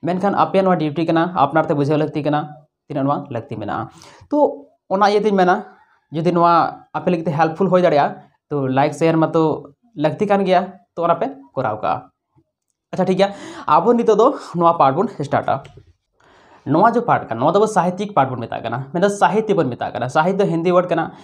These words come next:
ᱛᱚ ᱥᱟᱦᱤᱛᱛᱚ ᱨᱮᱭᱟᱜ ᱦᱤᱱᱫᱤ, ᱥᱟᱱᱛᱷᱟᱞᱤ ᱫᱚ ᱟᱵᱚ ᱥᱟᱶᱦᱮᱫ ᱵᱚᱱ ᱢᱮᱱᱮᱫ ᱠᱟᱱᱟ, ᱥᱟᱶᱦᱮᱫ। ᱥᱟᱶᱦᱮᱫ ᱪᱮᱫ ᱠᱟᱱᱟ? ᱡᱚᱛᱚ ᱠᱷᱚᱱ ᱢᱟᱲᱟᱝ ᱨᱮ ᱥᱟᱶᱦᱮᱫ ᱵᱚᱱ ᱵᱟᱰᱟᱭᱟ। ᱚᱱᱟ ᱠᱷᱚᱱ ᱢᱟᱲᱟᱝ ᱨᱮ ᱟᱵᱚ ᱡᱚᱵ ᱥᱟᱶᱦᱮᱫ ᱵᱚᱱ ᱥᱩᱨᱩᱭᱟ, ᱥᱟᱶᱦᱮᱫ ᱵᱚᱱ ᱯᱟᱲᱦᱟᱣᱟ, ᱛᱚ ᱥᱟᱶᱦᱮᱫ ᱨᱮ ᱪᱮᱫ ᱠᱚ ᱠᱚᱱᱴᱮᱱᱴ ᱵᱚᱱ ᱧᱟᱢᱮᱫ ᱠᱟᱱᱟ?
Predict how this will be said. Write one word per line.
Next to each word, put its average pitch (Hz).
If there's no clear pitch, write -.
ᱛᱚ 202
ᱥᱟᱦᱤᱛᱛᱚ 226
ᱨᱮᱭᱟᱜ 226
ᱦᱤᱱᱫᱤ, 175
ᱥᱟᱱᱛᱷᱟᱞᱤ 180
ᱫᱚ 185
ᱟᱵᱚ 151
ᱥᱟᱶᱦᱮᱫ 160
ᱵᱚᱱ 165
ᱢᱮᱱᱮᱫ 120
ᱠᱟᱱᱟ, -
ᱥᱟᱶᱦᱮᱫ। -
ᱥᱟᱶᱦᱮᱫ 202
ᱪᱮᱫ -
ᱠᱟᱱᱟ? 101
ᱡᱚᱛᱚ 165
ᱠᱷᱚᱱ 208
ᱢᱟᱲᱟᱝ 202
ᱨᱮ 220
ᱥᱟᱶᱦᱮᱫ 165
ᱵᱚᱱ 147
ᱵᱟᱰᱟᱭᱟ। 110
ᱚᱱᱟ 185
ᱠᱷᱚᱱ 214
ᱢᱟᱲᱟᱝ 202
ᱨᱮ 175
ᱟᱵᱚ 175
ᱡᱚᱵ 233
ᱥᱟᱶᱦᱮᱫ 202
ᱵᱚᱱ 214
ᱥᱩᱨᱩᱭᱟ, 175
ᱥᱟᱶᱦᱮᱫ 170
ᱵᱚᱱ 185
ᱯᱟᱲᱦᱟᱣᱟ, 156
ᱛᱚ -
ᱥᱟᱶᱦᱮᱫ 185
ᱨᱮ 214
ᱪᱮᱫ 214
ᱠᱚ 214
ᱠᱚᱱᱴᱮᱱᱴ 180
ᱵᱚᱱ 170
ᱧᱟᱢᱮᱫ 117
ᱠᱟᱱᱟ? -